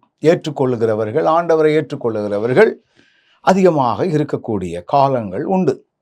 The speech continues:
அப்ப, "ஆண்டவரே, நீர் எங்களுக்கு கொடுக்கிற பணி என்ன?" யார் கேட்டாலும் சரி,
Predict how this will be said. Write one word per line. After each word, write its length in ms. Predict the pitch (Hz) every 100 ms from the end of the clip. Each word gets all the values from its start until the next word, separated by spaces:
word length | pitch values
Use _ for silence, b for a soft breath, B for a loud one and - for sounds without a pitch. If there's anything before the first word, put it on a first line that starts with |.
| _ _ _ _ _ _ _ _ _ _
அப்ப, 360 | - 104 95 135
"ஆண்டவரே, 540 | 131 101 98 143 - - _ _ _ _ -
நீர் 180 | 123
எங்களுக்கு 460 | 117 156 208 202 196
கொடுக்கிற 460 | - 185 196 202 196
பணி 360 | - 196 220
என்ன?" 440 | 190 156 147 - - _ _ _ _ _ _ _ _ _ _
யார் 420 | - 98 107 113 107
கேட்டாலும் 580 | 123 131 143 139 139
சரி, 380 | 127 139 151 160